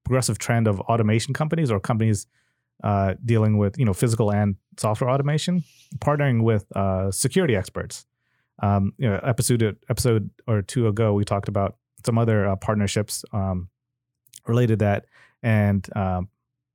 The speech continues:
how important it is when they're transferring data, uh, being able to make sure it's secure. Now, these guys are, um, looking to, um, you know, partner for the, a couple levels. One, they have integrated control systems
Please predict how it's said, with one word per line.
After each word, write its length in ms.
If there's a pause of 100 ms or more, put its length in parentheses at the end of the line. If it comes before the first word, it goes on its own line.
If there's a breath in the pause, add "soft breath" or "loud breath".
(360)
how 240
important 420
it 100
is 240
when 160
they're 180
transferring 580
data, 340 (520)
uh, 160
being 200
able 100
to 120
make 180
sure 160
it's 160
secure. 500
Now, 260 (120)
these 380
guys 240
are, 260 (460)
um, 380
looking 320
to, 440
um, 420 (260)
you 80
know, 60
partner 300
for 180
the, 120
a 40
couple 240
levels. 260
One, 140
they 80
have 100
integrated 480
control 300
systems 500